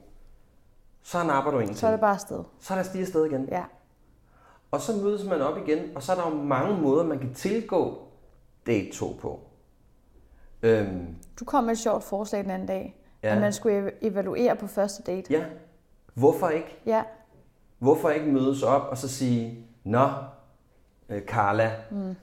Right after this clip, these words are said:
Speaker 1: hvad tænk-, hvad har du tænkt, siden vi mødtes sidste gang?"
Speaker 2: Ja.
Speaker 1: Og det er jo ikke, fordi man så skal sidde og komme med alle sine små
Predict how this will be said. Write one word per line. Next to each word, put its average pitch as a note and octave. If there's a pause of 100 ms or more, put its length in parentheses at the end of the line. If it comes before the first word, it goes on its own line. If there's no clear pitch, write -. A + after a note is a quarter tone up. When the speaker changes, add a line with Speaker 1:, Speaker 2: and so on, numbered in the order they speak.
(180)
Speaker 1:
hvad C3
tænk-, D#3+
hvad B2+
har D#3
du B2+
tænkt, -
siden D3+
vi D3
mødtes C3+
sidste -
gang?" - (220)
Speaker 2:
Ja. F#3+ (680)
Speaker 1:
Og C#3+
det -
er F#3
jo D#3+
ikke, D#3+
fordi F3
man E3
så E3+
skal E3
sidde D#3+
og D#3+
komme C#3+
med D3+
alle D3
sine B2+
små C3